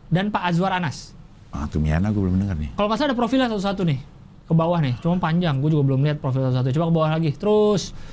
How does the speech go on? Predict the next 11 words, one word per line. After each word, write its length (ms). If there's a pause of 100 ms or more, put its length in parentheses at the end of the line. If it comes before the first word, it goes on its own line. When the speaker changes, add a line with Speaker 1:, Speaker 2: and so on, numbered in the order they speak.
(320)
Speaker 1:
terus, 240
nah, 160
itu 100
tuh. 220 (100)
Berikut 460
Speaker 2:
Soal. 20
Speaker 1:
rekam 300
jejak 320 (800)
calon 240
pemimpin. 480 (1900)
Cepet 220